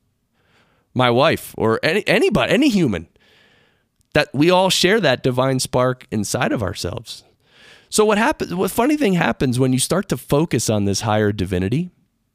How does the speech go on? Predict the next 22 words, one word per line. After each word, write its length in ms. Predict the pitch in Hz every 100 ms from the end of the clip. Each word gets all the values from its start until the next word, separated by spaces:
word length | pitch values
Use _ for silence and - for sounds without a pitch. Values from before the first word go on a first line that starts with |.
| _ _ _ _ _ _ _ _ _ _ -
I 60 | 139
mean, 260 | 151 143 -
really 380 | 113 147 208 180
focus 420 | - 156 156 135
on 160 | 123 120
it 140 | 117
and 240 | 117 110 - -
experience 720 | 131 - - 165 185 160 107 101
it 140 | 90
in 160 | - 101
your 120 | 92
life. 400 | 110 120 - - _ _ _ _ _ _ _ _ _
Something 400 | - 175 196 135
happens. 520 | 139 180 - 147 - _ - - _ -
So 140 | -
you 140 | 156 156
begin 640 | 160 139 180 196 202 175 _ _ _ _ _ _ _
to 100 | -
find 360 | 160 - 165 165
it 100 | 151
inside 420 | 151 - 139 135
yourself, 760 | 117 - 202 208 143 - -